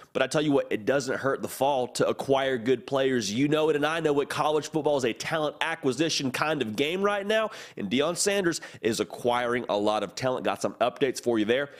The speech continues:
And then we're gonna continue this, I guess you call it a series, an honest look. Took an honest look at Nebraska yesterday,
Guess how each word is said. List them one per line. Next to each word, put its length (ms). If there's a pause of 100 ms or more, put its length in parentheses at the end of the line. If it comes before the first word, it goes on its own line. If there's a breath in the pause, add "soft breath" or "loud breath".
(260 loud breath)
And 120
then 200
we're 420
gonna 260
continue 600
this, 260
I 80
guess 180
you 80
call 180
it 60
a 40
series, 540 (380)
an 120 (100)
honest 420
look. 380 (320)
Took 140
an 40
honest 240
look 140
at 40
Nebraska 540
yesterday, 640